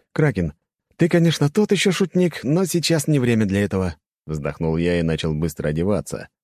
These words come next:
одновременно расталкивая Алисию. «Наших бьют, подъём!» «Кто? Где?» вскочила она. «Который час?» Самое время для битвы! Вставай, а то всё самое интересное пропустим.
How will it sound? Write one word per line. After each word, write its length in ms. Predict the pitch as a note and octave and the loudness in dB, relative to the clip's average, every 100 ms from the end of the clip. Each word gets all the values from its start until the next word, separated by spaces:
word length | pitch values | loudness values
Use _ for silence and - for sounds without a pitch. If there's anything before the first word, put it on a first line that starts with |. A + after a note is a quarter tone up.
| _ _ | _ _
одновременно 680 | D#2+ F2+ F#2+ F#2 F#2 E2 E2 | -6 -2 0 0 0 0 0
расталкивая 640 | E2 - D#2+ - D#2+ D#2+ | -2 -2 -4 -2 -2 0
Алисию. 420 | F#2 D#2 - A#1 - _ _ _ _ _ _ _ | -2 -2 -6 -12 -14 _ _ _ _ _ _ _
«Наших 360 | G2 D#3 G3 C#3+ | -2 0 0 0
бьют, 300 | E3+ E3+ - | 2 0 0
подъём!» 460 | G#2+ C3+ F3+ F3 - _ _ _ _ _ - | 0 2 0 -2 -6 _ _ _ _ _ -2
«Кто? 240 | B3+ A3+ - - - - | 2 2 0 -20 -10 0
Где?» 300 | G3+ A3+ G#3 - _ | 2 4 2 -4 _
вскочила 460 | - - - D2+ D2 | -6 -4 -2 -2 -4
она. 200 | C#2 C2 _ _ | -6 -10 _ _
«Который 300 | - A#3 A3+ | -4 0 0
час?» 320 | - D#3+ - - _ _ _ _ _ - | 2 0 -2 -10 _ _ _ _ _ -10
Самое 420 | - G#2 B2+ C#3 | -4 0 2 2
время 380 | D#3 E3 E3+ E3+ | 4 4 2 2
для 240 | E3 F3 | 0 0
битвы! 500 | F3 G#3+ F#3 D#3 F#2+ _ _ - | 0 -2 0 0 -2 _ _ -16
Вставай, 460 | - G2 A#2+ F#2 _ _ _ _ _ _ | -4 -2 -2 -4 _ _ _ _ _ _
а 140 | - | -4
то 100 | B2 | -2
всё 160 | C#3 D3 | 0 0
самое 280 | C#3 C#3+ C3+ | 0 0 0
интересное 420 | C3+ C#3+ - G2 | 0 -2 -2 -4
пропустим. 480 | F#2 F2 D#2+ - | -4 -6 -8 -12